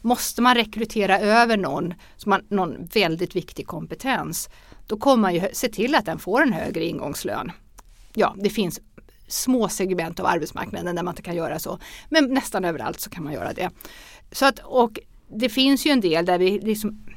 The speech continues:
men, och det är inte bara I T-ingenjörer. Liksom, nu håller, jag tror att väldigt många är stressade över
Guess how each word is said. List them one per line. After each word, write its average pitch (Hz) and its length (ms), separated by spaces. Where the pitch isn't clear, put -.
men, 247 180
och 254 80
det 269 60
är 294 40
inte 254 160
bara 196 360
I 247 120
T-ingenjörer. 160 800
Liksom, 185 300
nu 220 120
håller, 226 360
jag 196 140
tror 226 140
att 202 280
väldigt 214 480
många 214 320
är 180 40
stressade 190 720
över 170 600